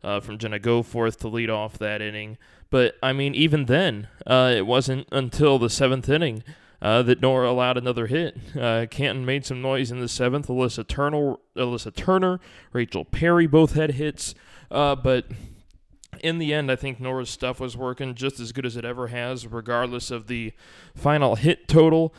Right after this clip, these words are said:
Uh, ended up with what we believe is a high school career high, fifteen strikeouts. I know she's thrown some perfect games and no-hitters at the junior high level, so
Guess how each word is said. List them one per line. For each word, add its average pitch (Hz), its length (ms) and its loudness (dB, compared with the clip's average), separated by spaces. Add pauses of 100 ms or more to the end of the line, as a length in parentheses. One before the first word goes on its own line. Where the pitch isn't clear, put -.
(240)
Uh, 113 60 0
ended 131 340 2
up 123 240 -2
with 120 320 -4
what 123 200 -4
we 123 120 -2
believe 123 400 -2
is 120 140 0
a 110 80 -4
high 180 240 -4
school 117 320 -2
career 113 320 -6
high, 104 240 -6
fifteen 113 400 -10
strikeouts. 120 640 -6
I 127 80 -4
know 120 240 -6
she's 117 260 -12
thrown 123 260 -10
some 117 180 -18
perfect 127 380 -4
games 117 340 -6
and 113 140 -8
no-hitters 110 540 -6
at 101 160 -12
the 107 120 -16
junior 123 360 -14
high 107 160 -16
level, 101 360 -14
so 104 380 -12